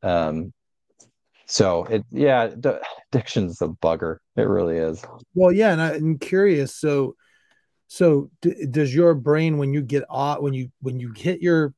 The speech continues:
Speaker 2: your moment where you say, "Okay, I'm gonna change," and you don't go back, does your brain still stay wired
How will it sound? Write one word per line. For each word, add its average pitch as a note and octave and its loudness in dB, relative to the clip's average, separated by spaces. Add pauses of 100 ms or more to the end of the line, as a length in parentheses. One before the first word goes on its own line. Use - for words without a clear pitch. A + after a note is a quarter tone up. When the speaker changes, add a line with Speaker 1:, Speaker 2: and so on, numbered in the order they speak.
(140)
Speaker 2:
your C3+ -2
moment B2+ 0
where B2+ -6
you A#2+ -4
say, A#2+ -8
"Okay, A#2 -8
I'm B2 -10
gonna C3 -4
change," B2 -12
and B2+ -10
you A#2 -8
don't B2+ -8
go B2 -4
back, B2 -10 (800)
does D3 6
your F#3 8
brain D#3+ 2
still D#3+ 0
stay D3+ 0
wired C#3+ 0